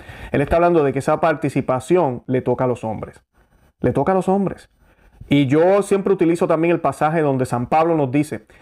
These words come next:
que el hombre tiene que amar a su esposa como Cristo amó a su iglesia, que entregó su vida por ella.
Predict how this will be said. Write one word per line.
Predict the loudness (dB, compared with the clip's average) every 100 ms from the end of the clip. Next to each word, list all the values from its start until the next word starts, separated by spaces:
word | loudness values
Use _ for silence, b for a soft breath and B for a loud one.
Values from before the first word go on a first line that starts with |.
| b b
que | 0 2 2
el | 2
hombre | 2 2 0
tiene | 2 0 0
que | 0
amar | 0
a | 0
su | -4
esposa | -2 -2 0 -2 -2
como | -4 -2
Cristo | 0 0 -2
amó | -2 -2
a |
su | -2
iglesia, | -2 -2 -2 -2
que | -2
entregó | -2 0 0 0
su | 0
vida | 2 2 0
por | -2 -6
ella. | -6 -8